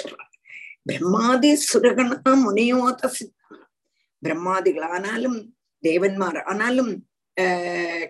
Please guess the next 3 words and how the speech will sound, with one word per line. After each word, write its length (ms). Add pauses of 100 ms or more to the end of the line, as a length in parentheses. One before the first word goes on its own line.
கிண்ணறன்மாரானாலும், 1160
கிம்புருஷன்மாரானாலும், 1200
வேதாளன்மாரானாலும், 1300